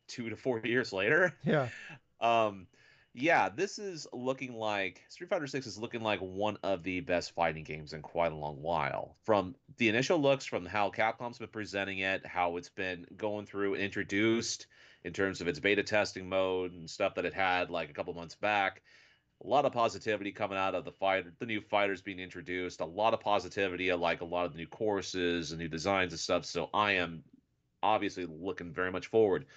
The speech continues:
Speaker 1: to Street Fighter six. Final Fantasy sixteen, that's another game that I feel like
Speaker 2: Oh.
Speaker 1: could be on my game of the year list because, one, I do love my fair share of good Final Fantasy games here. That's the thing about me. It's like,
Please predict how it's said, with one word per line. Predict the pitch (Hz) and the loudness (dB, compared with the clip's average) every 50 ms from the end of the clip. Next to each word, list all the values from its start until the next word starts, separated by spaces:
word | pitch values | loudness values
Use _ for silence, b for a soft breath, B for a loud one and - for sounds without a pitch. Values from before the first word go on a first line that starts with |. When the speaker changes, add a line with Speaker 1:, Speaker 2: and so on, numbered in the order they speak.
| B B B - | B B B -12
Speaker 1:
to | 101 | -4
Street | - 110 101 - | 0 0 2 2
Fighter | 95 90 80 78 | 2 2 2 0
six. | - - - 110 82 71 - - - - b b b b b b b _ _ | -4 0 2 2 2 2 -2 -10 -14 -16 b b b b b b b _ _
Final | 113 117 120 113 | 2 2 4 4
Fantasy | 131 123 123 123 120 | 2 2 0 0 -4
sixteen, | - - 131 - - - 165 170 156 120 85 71 | -4 -4 -4 -6 -4 -6 -4 -4 -2 -4 -6 -4
that's | 71 85 90 - | -2 -4 -2 -2
another | 113 123 131 131 - 120 | -2 -2 -2 -2 -2 -4
game | 107 87 95 92 90 82 | -2 -2 -2 -2 -2 0
that | 87 85 | 2 2
I | 85 85 90 90 | 4 4 4 2
feel | 90 - 107 98 | 2 2 2 2
like | 95 98 | 2 2
Speaker 2:
Oh. | 104 | 0
Speaker 1:
could | - 117 104 - | -2 -4 -6 -4
be | 104 104 | -4 -4
on | 101 98 | -2 -2
my | 95 92 | -2 -4
game | 90 80 90 92 95 90 | -4 -2 -4 -4 -4 -4
of | 90 | -4
the | 87 90 | -6 -4
year | 87 101 101 95 87 | -2 0 0 0 0
list | 85 90 135 185 170 143 - - | -2 -2 0 2 2 2 0 -2
because, | - 117 - - 135 120 110 101 - B B B B B B B B _ | -8 -12 -4 0 2 2 2 2 -2 B B B B B B B B _
one, | - 165 170 165 160 165 - _ _ _ _ _ _ _ _ - | -2 2 2 2 0 0 -6 _ _ _ _ _ _ _ _ 0
I | 107 120 135 | 2 2 2
do | 131 - 139 160 180 175 | 0 0 -2 -2 -2 -2
love | 160 127 123 120 117 113 117 | -2 2 2 2 2 2 0
my | 110 107 | -6 -4
fair | - 110 101 | -2 -2 -2
share | 98 - 98 92 | -2 -2 -4 -4
of | 87 82 | -2 -2
good | 82 85 - | -4 -4 -2
Final | - 87 82 80 80 | -2 -2 -2 -2 -4
Fantasy | 82 82 80 - - - 71 | -2 -4 -4 -4 -6 -8 -12
games | - - 55 - - - - | -12 -10 -10 -10 -12 -10 -8
here. | - 58 57 - - - B B B B B B B B B B _ - | -6 -6 -6 -6 -8 -14 B B B B B B B B B B _ 4
That's | 107 107 104 - | 6 6 6 2
the | 101 | -2
thing | - 117 113 | -2 0 2
about | 107 104 101 98 | 4 4 4 4
me. | 95 104 107 101 | 2 -2 -2 -2
It's | 85 78 - 92 | -4 -4 -2 -2
like, | 90 85 82 - | -2 -2 -2 -4